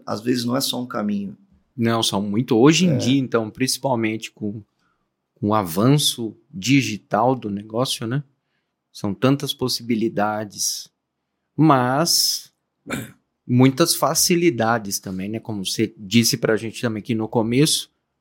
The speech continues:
Speaker 2: que você trabalha com B I, como é essa digitalização aí pra vocês lá na Eucatex?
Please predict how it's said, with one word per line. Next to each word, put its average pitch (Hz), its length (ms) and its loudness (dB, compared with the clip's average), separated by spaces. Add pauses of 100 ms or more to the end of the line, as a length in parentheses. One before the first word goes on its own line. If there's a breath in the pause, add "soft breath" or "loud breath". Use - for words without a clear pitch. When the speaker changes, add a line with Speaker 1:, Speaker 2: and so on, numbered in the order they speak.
Speaker 2:
que - 120 0
você 101 300 0
trabalha 104 400 -2
com 117 240 -2
B 107 300 0
I, 127 360 0 (760)
como 165 440 8
é 131 60 2
essa 135 320 0
digitalização 117 1400 -2
aí 98 340 -6 (560)
pra 113 200 6
vocês 104 720 -4
lá 101 180 -6
na 98 120 -10
Eucatex? - 840 -6